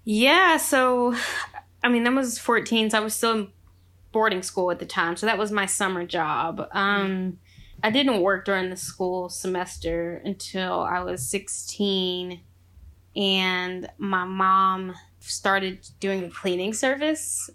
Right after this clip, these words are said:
and me and my sister worked there, my cousin. So I'd go home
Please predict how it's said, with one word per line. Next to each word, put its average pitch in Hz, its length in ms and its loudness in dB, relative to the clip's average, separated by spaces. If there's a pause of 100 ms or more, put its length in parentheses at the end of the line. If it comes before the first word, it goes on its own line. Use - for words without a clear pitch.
(160)
and 175 680 -2
me 196 120 0
and 196 100 2
my 180 80 2
sister 208 400 -2
worked 233 300 -2
there, 254 200 2
my 196 140 0
cousin. 220 560 -4 (380)
So 233 140 2
I'd 202 140 4
go 220 140 2
home 202 640 0